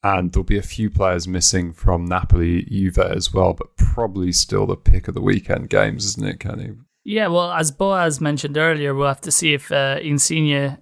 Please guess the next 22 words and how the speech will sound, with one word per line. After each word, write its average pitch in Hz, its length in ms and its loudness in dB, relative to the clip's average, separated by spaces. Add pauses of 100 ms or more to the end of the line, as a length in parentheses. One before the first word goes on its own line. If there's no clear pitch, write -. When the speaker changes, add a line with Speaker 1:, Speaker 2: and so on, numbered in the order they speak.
Speaker 2:
Insigne 156 380 0
is 143 180 0
back. 139 380 0 (340)
But 170 100 -2
yeah, 170 180 0
Juve 160 320 0
are 143 320 0
actually 147 340 -4
the 135 100 -4
team 139 200 2
that 139 80 -2
seem 139 180 -2
to 139 60 -6
be 131 220 -2 (240)
worst 151 340 0
affected 143 680 -2
by 135 180 2
that 139 340 -2
sort - 200 0
of 143 100 -4
late 143 320 2
return 139 580 -2